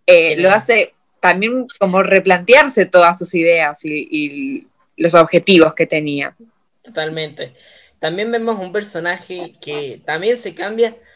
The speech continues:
Speaker 2: de escuela, porque él va a una escuela, eh, estatal, pero él se cambia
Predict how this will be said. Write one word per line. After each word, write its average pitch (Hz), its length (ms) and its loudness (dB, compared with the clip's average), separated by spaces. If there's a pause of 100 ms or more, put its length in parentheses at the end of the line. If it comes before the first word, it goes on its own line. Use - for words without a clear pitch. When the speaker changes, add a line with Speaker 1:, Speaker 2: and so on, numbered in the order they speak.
(180)
Speaker 2:
de 147 140 -6
escuela, 180 500 -6
porque 139 320 -12
él 185 140 -8
va 185 320 -8
a 139 140 -12
una 165 180 -8
escuela, 175 1000 -8
eh, 131 300 -12
estatal, 170 480 -10
pero 160 160 -10
él 208 180 -6
se 196 200 -14
cambia 226 360 -4